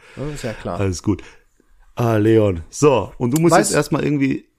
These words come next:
Speaker 2: hart arbeiten für deine fünfzig Euro für die Einbahnstraßengeschichte?
Speaker 1: Ich, ja, hab ich schon heute ein bisschen, obwohl ich Urlaub habe.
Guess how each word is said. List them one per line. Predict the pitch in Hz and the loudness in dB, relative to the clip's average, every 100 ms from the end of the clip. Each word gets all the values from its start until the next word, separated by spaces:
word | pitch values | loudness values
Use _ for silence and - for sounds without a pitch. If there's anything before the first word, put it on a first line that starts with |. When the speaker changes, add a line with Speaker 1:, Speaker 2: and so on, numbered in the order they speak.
| 127 | -12
Speaker 2:
hart | 117 135 147 | -2 -2 0
arbeiten | 135 135 139 143 | 0 0 -2 -4
für | 135 | -2
deine | 131 131 | -2 -2
fünfzig | 135 - 135 | -6 -8 -4
Euro | 127 143 165 | -2 -2 -6
für | 147 | -6
die | 123 | -6
Einbahnstraßengeschichte? | - 139 151 - 151 156 156 156 156 160 160 - _ _ - | -4 -6 -8 -8 -8 -6 -8 -8 -10 -10 -14 -16 _ _ -10
Speaker 1:
Ich, | 190 - | -8 -4
ja, | 165 175 165 | -2 0 0
hab | 190 | -2
ich | 165 - | -4 -6
schon | 139 135 | -12 -10
heute | 135 131 143 | -10 -10 -10
ein | 139 | -14
bisschen, | 135 - 165 | -14 -10 -10
obwohl | 139 131 240 233 | -10 -6 -4 -4
ich | 214 | -2
Urlaub | 214 185 139 | 2 2 2
habe. | 139 120 123 175 | -2 -4 -4 -8